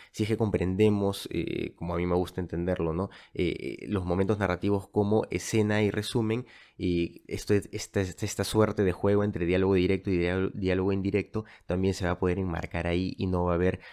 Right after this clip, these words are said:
mayor problema. Eh, el tema es que estos diálogos, ah, ya, bueno, saliendo de ese tema más, más teórico, tienen que ser realistas, ¿no? Tienen que sonar verosímiles. ¿Y qué requerimos para que los diálogos suenen verosímiles? Es algo, la verdad,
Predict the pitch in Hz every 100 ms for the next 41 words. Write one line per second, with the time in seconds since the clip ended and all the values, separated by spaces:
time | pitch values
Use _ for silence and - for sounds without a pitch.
0 | - 85 85 85 82 - 76 78 76 60
1 | - 82 - - - 98 92 92 - -
2 | - 107 98 135 139 139 - - 131 -
3 | 110 120 110 110 107 104 110 - - -
4 | - - - - - - - - 85 92
5 | 90 85 87 82 85 82 80 - - -
6 | 87 - 95 90 92 104 - - - 113
7 | 117 110 101 101 90 87 87 - - -
8 | 90 87 98 101 98 - 85 90 95 82
9 | - 98 85 78 78 - - - 110 -
10 | 147 143 107 117 120 - 113 107 90 90
11 | 92 98 92 - 95 101 90 90 104 90
12 | 80 - - 107 113 104 85 98 104